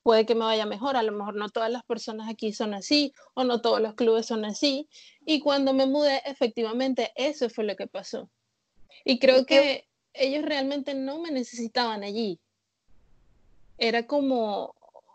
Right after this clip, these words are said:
Speaker 1: una más del montón, o sea, no es que, "Ok, tú puedes entrenar aquí, nosotros te integramos, te ponemos aquí, allá", pero no era algo a lo que yo estaba habituada, ni era que me necesitaban, ni,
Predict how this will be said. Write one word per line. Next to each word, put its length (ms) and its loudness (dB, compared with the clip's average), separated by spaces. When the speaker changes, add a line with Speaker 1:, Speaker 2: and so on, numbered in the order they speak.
Speaker 1:
una 220 6
más 200 4
del 140 4
montón, 580 2
o 60 -8
sea, 220 -4
no 180 -4
es 120 -8
que, 280 -4
"Ok, 200 -4
tú 100 2
puedes 180 2
entrenar 360 -2
aquí, 460 0
nosotros 260 -2
te 60 0
integramos, 600 0
te 100 -6
ponemos 440 -10
aquí, 340 -4
allá", 240 0
pero 340 0
no 220 0
era 260 0
algo 480 0
a 100 -2
lo 120 -2
que 80 -6
yo 80 -6
estaba 200 -4
habituada, 320 0
ni 260 -2
era 220 -8
que 120 -8
me 100 -4
necesitaban, 880 -4
ni, 260 -10